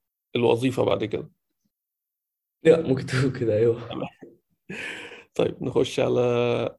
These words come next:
Speaker 1: الموضوع المهم بقى. آه، حضرتك، آه، كفاوندر of، آه،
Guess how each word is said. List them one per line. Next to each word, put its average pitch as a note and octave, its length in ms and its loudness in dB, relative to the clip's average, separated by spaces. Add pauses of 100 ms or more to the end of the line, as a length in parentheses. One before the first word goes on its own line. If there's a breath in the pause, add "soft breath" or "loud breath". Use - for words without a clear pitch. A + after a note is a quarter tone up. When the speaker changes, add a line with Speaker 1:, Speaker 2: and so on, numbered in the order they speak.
(120)
Speaker 1:
الموضوع B2 280 4
المهم A#2+ 380 0
بقى. - 160 -6 (1300 soft breath)
آه، A#2+ 500 4
حضرتك، B2+ 380 -6 (140)
آه، A#2 680 0 (520)
كفاوندر C3 560 6
of، - 340 -8
آه، A#2 600 -2